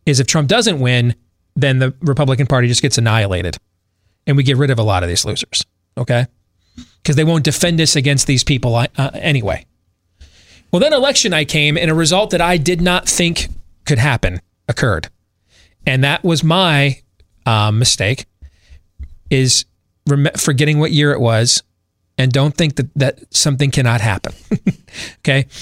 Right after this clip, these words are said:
I, I didn't think the Republicans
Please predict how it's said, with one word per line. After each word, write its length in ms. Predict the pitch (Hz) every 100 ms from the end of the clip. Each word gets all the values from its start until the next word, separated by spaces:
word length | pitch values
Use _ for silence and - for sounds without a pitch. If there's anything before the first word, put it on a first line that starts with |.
| - - -
I, 160 | 160 -
I 140 | 165 202
didn't 320 | 240 214 208
think 460 | - 208 196 - - _ _ _ _ -
the 100 | 156
Republicans 800 | 147 - 165 165 143 135 127 -